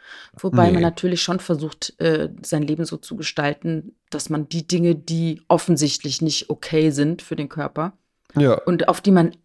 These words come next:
Speaker 1: easy verzichten kann, dass man das halt auch macht.
Speaker 2: Eben. Also, dass du dem Heroin abgeschworen hast, war, <laughs> glaub ich, eine gute Entscheidung.
Speaker 1: Ja, ich glaub auch.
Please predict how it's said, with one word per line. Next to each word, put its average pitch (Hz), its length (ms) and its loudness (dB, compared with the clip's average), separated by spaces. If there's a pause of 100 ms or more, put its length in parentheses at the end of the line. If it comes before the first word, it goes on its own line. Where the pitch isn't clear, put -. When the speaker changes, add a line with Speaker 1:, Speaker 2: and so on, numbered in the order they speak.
(100)
Speaker 1:
easy 233 280 10
verzichten 160 560 -2
kann, 156 340 -6 (380)
dass 135 160 -6
man 139 100 -2
das 135 140 -6
halt 139 140 -6
auch 123 120 -14
macht. - 320 -12 (540)
Speaker 2:
Eben. 101 320 0 (680)
Also, 113 220 0
dass 113 180 0
du 123 80 0
dem 113 120 4
Heroin 120 460 4
abgeschworen 104 800 0
hast, - 500 -2
war, 98 240 0
<laughs> - 260 -6
glaub 143 140 2
ich, - 140 -2
eine 120 160 2
gute - 320 2
Entscheidung. - 640 -2
Speaker 1:
Ja, 165 160 -4
ich 160 120 -10
glaub - 200 -14
auch. 147 180 -8